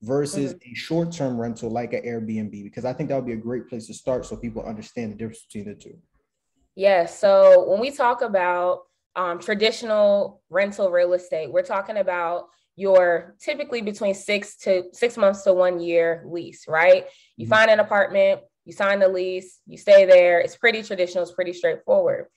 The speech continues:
Speaker 2: Now, when we talk about, um, short-term rentals, that looks a little bit different, right? So people always talk about Airbnb, but remember, there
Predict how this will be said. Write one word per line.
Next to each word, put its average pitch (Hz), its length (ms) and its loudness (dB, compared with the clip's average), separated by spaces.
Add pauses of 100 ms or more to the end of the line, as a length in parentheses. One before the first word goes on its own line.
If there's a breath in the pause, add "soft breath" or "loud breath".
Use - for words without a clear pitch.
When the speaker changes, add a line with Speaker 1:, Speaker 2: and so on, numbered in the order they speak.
(240 soft breath)
Speaker 2:
Now, 208 140 4
when 226 100 0
we 233 60 -6
talk 226 240 2
about, 208 520 2 (340)
um, 175 480 -4
short-term 240 580 -2
rentals, 165 480 -4 (300)
that 196 320 0
looks 208 200 -8
a 196 60 -4
little 185 240 4
bit 175 160 -2
different, 175 380 -6
right? 185 260 -2
So - 160 -2
people 208 500 -6
always 196 380 0
talk 185 200 -4
about 175 180 -4
Airbnb, 165 580 -8
but 175 180 2
remember, 175 680 -2 (340 soft breath)
there 285 200 4